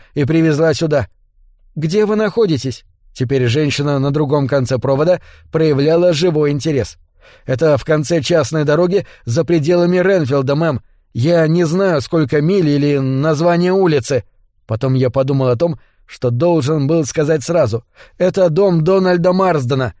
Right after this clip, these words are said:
Это тот человек, которого убила женщина. А сама она упала с лестницы. Ее зовут Лиз Даттон. Элизабет». Она спросила,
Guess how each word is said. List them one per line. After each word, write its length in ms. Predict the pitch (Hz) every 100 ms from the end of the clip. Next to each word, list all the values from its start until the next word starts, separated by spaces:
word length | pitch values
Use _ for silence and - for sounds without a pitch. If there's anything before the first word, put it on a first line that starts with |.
| _ _
Это 240 | - 131 170
тот 280 | - 175
человек, 480 | - 156 160 196 -
которого 380 | 156 156 175 170
убила 340 | 175 180 185
женщина. 480 | 185 190 135 135 123 - _ -
А 140 | 123
сама 380 | 123 156 180 214
она 180 | 175 156
упала 360 | 135 180 185
с 80 | 180
лестницы. 600 | 202 196 123 139 120 127 - _
Ее 180 | 120 147
зовут 340 | 135 160 196 - - -
Лиз 340 | 139 180 185 147
Даттон. 440 | 185 151 127 113 _ _ -
Элизабет». 580 | 170 220 135 120 - - _ _ _ _ -
Она 220 | 113 135
спросила, 540 | - 143 123 143 139